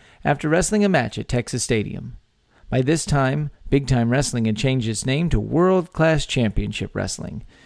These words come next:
In the previous two years, they had expanded their presence to include tapings at Fort Worth's Will Rogers Auditorium,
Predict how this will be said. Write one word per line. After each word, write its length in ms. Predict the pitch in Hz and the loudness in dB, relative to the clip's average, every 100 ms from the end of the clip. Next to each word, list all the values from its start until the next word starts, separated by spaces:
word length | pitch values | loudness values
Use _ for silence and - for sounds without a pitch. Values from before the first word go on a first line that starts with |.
| - - _ _ _ _ _ - - | -20 -20 _ _ _ _ _ -8 -2
In 140 | 123 123 | 0 2
the 80 | |
previous 380 | 113 156 147 135 | 4 2 2 0
two 140 | - 131 | 0 -2
years, 380 | 160 170 123 | 0 0 0
they 120 | 117 113 | 2 2
had 80 | |
expanded 480 | 107 - 160 156 120 | 2 -2 -4 -2 -2
their 100 | 104 | -4
presence 440 | - 135 123 110 - | -2 -2 -2 -4 -4
to 100 | 117 | -2
include 380 | 113 - 123 113 | -2 0 -2 2
tapings 460 | 135 135 175 151 | 0 2 -2 -2
at 120 | 104 | -4
Fort 260 | - 123 107 | -2 -2 0
Worth's 460 | 120 120 113 - - - - - - | 0 0 -2 -8 -16 -20 -20 -20 -8
Will 320 | 110 120 110 | 2 4 4
Rogers 400 | 110 110 113 110 | 4 2 0 -2
Auditorium, 640 | 107 104 120 127 147 202 | -2 -2 -2 0 0 -2